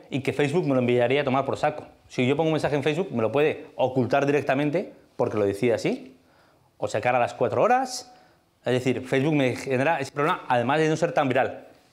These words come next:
Instagram no es nada viral. Es un problemón. Y luego, en el fondo, yo digo, "Joder, pues yo creo que no, no lo han pensado suficientemente bien". Eh, Twitter, te-,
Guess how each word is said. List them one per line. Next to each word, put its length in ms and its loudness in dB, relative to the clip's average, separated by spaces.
Instagram 440 -2
no 60 -2
es 80 -4
nada 140 0
viral. 320 -2
Es 120 -8
un 100 -4
problemón. 420 0
Y 140 -2
luego, 160 2
en 60 2
el 60 2
fondo, 200 2
yo 100 4
digo, 220 4
"Joder, 260 2
pues 340 -6
yo 160 2
creo 140 4
que 40 4
no, 120 2
no 180 0
lo 60 2
han 80 -2
pensado 260 -2
suficientemente 640 0
bien". 360 -2
Eh, 160 -2
Twitter, 460 0
te-, 180 -10